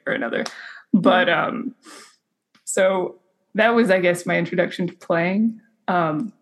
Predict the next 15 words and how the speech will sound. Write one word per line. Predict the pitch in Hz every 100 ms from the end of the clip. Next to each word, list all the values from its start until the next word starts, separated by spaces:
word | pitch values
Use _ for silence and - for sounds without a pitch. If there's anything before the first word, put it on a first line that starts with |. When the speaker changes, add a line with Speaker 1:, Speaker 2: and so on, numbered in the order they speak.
| _ _
Speaker 1:
I | 185
Speaker 2:
Mm. | 175
Speaker 1:
vividly | 190 180 185 190
remember | 185 185 175 175 175
at | 107 -
some | - 185
point | - 180 - - -
Deep | 165 170 -
striking | - - - 165 170 196 180 170
a | 170 233 165
Land | 175 - 175
Raider | 170 180 190
Redeemer | 180 175 170 175 180
into | 170 170 - 180
a | 165